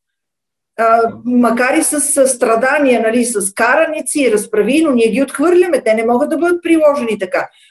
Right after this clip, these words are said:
Така че, м, всяко правителство, което прави такава политика, е обречено на провал, защото то не изхожда в своите действия от интересите на този народ, който управлява,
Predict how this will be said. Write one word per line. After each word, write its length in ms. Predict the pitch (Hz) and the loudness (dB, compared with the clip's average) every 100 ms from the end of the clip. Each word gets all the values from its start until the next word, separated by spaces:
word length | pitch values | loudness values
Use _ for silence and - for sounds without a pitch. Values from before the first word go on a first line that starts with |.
| _ - | _ -4
Така 260 | - 311 | 0 0
че, 180 | 320 403 - | 2 0 -2
м, 120 | 262 254 | -4 -2
всяко 380 | - 294 - 381 | -2 0 -2 -2
правителство, 520 | 392 370 381 - 349 | -2 -2 -2 -4 -2
което 340 | 339 349 277 | -2 -4 -4
прави 320 | 302 320 349 | 0 2 0
такава 400 | 359 - 311 285 269 | -2 -2 0 0 -2
политика, 500 | 254 220 220 214 302 | -6 -4 -6 -2 0
е 100 | 294 | 0
обречено 540 | 233 277 285 339 349 | 0 0 0 -4 -2
на 180 | 320 - | -4 -2
провал, 480 | 277 247 277 302 302 _ _ _ | -4 0 0 0 -4 _ _ _
защото 500 | 240 233 262 269 - | -8 -4 -2 0 0
то 140 | 302 320 | 0 0
не 100 | 330 | 0
изхожда 800 | 277 - 277 339 330 254 247 285 _ - | -2 0 2 2 2 0 -2 -4 _ -4
в 100 | 240 | -2
своите 380 | 233 277 285 220 | 0 0 0 0
действия 400 | 240 233 320 311 | 0 0 -2 -2
от 80 | |
интересите 600 | 277 254 240 285 320 320 | -2 0 0 0 0 -4
на 180 | 311 269 | -2 0
този 300 | 277 311 330 | 0 2 0
народ, 280 | 311 277 277 - | 2 2 0 0
който 320 | 247 233 214 | -2 0 -2
управлява, 640 | 202 202 185 175 254 | -2 -2 0 2 0